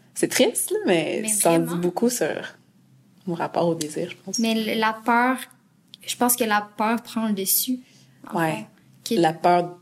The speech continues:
Speaker 1: d'être vulnérable, puis de, parce qu'au pire des cas, genre, si ça marche pas,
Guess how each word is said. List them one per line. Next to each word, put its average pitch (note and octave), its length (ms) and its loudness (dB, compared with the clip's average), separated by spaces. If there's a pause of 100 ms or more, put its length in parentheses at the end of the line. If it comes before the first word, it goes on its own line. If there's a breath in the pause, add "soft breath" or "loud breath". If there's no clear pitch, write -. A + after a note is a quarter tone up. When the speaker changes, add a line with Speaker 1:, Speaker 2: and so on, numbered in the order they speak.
(160)
Speaker 1:
d'être D3+ 220 -4
vulnérable, D3+ 580 -2
puis D#3 80 -14
de, D3 360 -6 (480)
parce G3 160 4
qu'au - 200 2
pire C#4+ 240 4
des F#3+ 160 4
cas, G3 200 4
genre, C#3 360 -6 (440)
si - 160 4
ça B3 160 2
marche E3 340 0
pas, G3+ 220 4